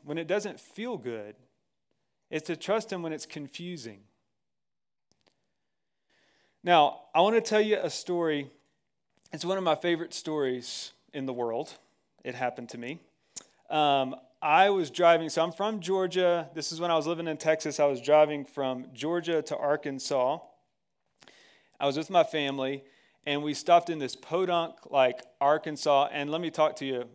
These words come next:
like a Georgian for a second, okay? Um, we, we stopped in this tiny little Arkansas town, um, and there were no restaurants around, and I was super, super hungry. And so I got, I got my phone out,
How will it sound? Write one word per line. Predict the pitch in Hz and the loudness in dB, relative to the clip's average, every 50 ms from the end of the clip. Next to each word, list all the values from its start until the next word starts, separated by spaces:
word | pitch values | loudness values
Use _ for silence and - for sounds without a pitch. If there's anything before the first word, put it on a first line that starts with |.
| _ _ | _ _
like | - 123 131 127 127 | -4 0 0 0 0
a | 131 | -2
Georgian | 113 110 131 127 120 110 113 107 107 _ | -8 -6 -6 -6 -6 -8 -10 -16 -18 _
for | - 131 117 | -12 -10 -10
a | 110 | -8
second, | - - 113 107 113 | -6 -8 -8 -8 -8
okay? | 110 - 131 127 131 127 - - - - - - - - _ _ _ _ - | -6 -4 -4 -4 -4 -6 -16 -20 -20 -20 -20 -20 -20 -20 _ _ _ _ -4
Um, | 156 151 151 147 143 139 135 139 - - - - | 0 2 2 4 2 2 0 -2 -8 -16 -16 -8
we, | 151 156 160 170 | -4 -2 -2 -2
we | 165 165 156 | -2 -4 -4
stopped | 147 - 208 208 208 | 0 0 0 0 0
in | 180 | -6
this | 151 127 - | -6 -6 -8
tiny | - - - 190 202 202 | -8 -4 -2 -2 0 2
little | 190 185 180 | 2 2 2
Arkansas | 170 165 170 165 151 - 170 160 151 143 | 2 2 0 -4 -2 2 4 6 6 4
town, | 147 - - 143 135 131 123 123 123 123 120 120 - - | 2 -2 -4 -2 0 0 0 -2 -4 -8 -14 -18 -18 -12
um, | - 139 139 139 131 131 127 127 - _ | -6 -4 -2 -2 -2 -2 -4 -8 -12 _
and | - 147 147 151 | -6 -6 -4 -2
there | 156 170 170 165 | 0 0 0 0
were | 151 151 151 | 0 -2 -4
no | 143 143 151 160 170 190 202 202 196 | -4 -4 -2 2 2 4 4 4 2
restaurants | 185 170 180 170 170 165 - - 165 156 151 147 - 151 | 4 6 4 4 4 2 -4 -4 -2 -2 -2 -4 -4 -6
around, | 139 135 139 143 139 135 131 131 | -4 -2 0 0 0 0 0 -2
and | 127 135 | -2 -2
I | 135 131 | -2 -2
was | 127 123 | -2 -4
super, | - - - 165 160 160 160 151 | -6 -6 -4 -4 -4 -4 -6 -10
super | 127 - 156 147 - 135 | -10 -10 -8 -6 -4 -4
hungry. | 123 131 147 151 131 127 123 120 117 113 117 _ _ _ _ _ _ _ _ _ _ _ _ _ _ - | -4 -4 -6 -6 -6 -6 -6 -6 -8 -10 -14 _ _ _ _ _ _ _ _ _ _ _ _ _ _ -2
And | 156 156 156 151 | 0 0 0 0
so | - 170 156 | 4 6 6
I | 151 | 6
got, | 143 151 151 160 - - | 8 8 6 6 6 2
I | - 143 | 0 4
got | 156 160 160 | 4 4 2
my | 156 | 2
phone | 139 - 165 160 156 151 | -4 -2 -2 -2 2 2
out, | 143 143 135 135 135 - | 4 4 4 2 0 -2